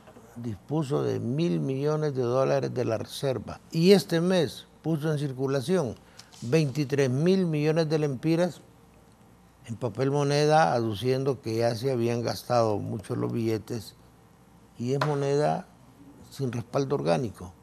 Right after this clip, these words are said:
Y yo no me atrevería a decir, "Fulano es el responsable", no. Lo que sí quiero decir es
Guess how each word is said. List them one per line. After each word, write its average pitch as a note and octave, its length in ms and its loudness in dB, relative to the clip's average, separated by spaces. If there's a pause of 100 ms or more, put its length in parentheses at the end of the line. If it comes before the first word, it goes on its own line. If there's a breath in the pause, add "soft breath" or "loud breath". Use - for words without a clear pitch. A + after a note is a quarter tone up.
(1080 soft breath)
Y D3 220 -2
yo F3+ 180 8
no F#3 400 6 (120)
me C#3+ 140 -2
atrevería C3+ 560 4
a D3+ 40 8
decir, C3+ 640 2
"Fulano C3 760 0
es B2 160 0
el A#2+ 80 -4
responsable", B2 800 0
no. D#3 240 0
Lo G#2 200 -4
que G2 140 -10
sí A2+ 220 -10
quiero D#3 260 2
decir F#3 380 2
es G3 100 -2